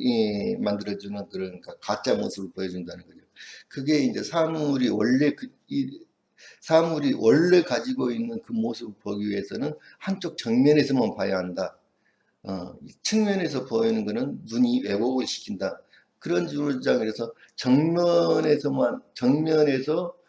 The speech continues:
그거를 정확하게 특징을, 정면에서 보는 것만 해도 그 특징을 완벽하게 드러낼 수 있는 것만 제가 고른 거예요. 이렇게 그 물질,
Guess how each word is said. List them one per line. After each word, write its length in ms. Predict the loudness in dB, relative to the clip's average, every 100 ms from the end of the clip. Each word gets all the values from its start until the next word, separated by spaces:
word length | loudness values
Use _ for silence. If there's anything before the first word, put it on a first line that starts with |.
| _ _
그거를 800 | -4 -2 0 2 2 0 -4 -8
정확하게 880 | -4 -4 -4 -6 -6 -2 -2 -2 -4
특징을, 520 | -6 -4 -2 -4 -6 -18 _
정면에서 880 | 2 4 6 6 6 4 4 2 2
보는 240 | 2 2
것만 320 | 2 0 0
해도 360 | -2 -4 -4 -6 -10 -20 _
그 200 | -4 -4
특징을 460 | -12 -6 -2 -2
완벽하게 920 | 0 0 2 2 2 2 0 -4 -6
드러낼 480 | -2 0 0 0 -2
수 240 | -4 -2
있는 400 | -2 0 0 0
것만 480 | -2 -2 0 0 0 -8 _
제가 340 | -6 -4 -4 -8 _ _ _ -20 -16
고른 260 | -4 -2 0
거예요. 340 | -2 -4 -10 -18 _ _ _ _ _ _ _ _ _ _ -18
이렇게 420 | -12 -8 -8 -10
그 120 | -8
물질, 640 | -6 -6 -8 -6 -6 -8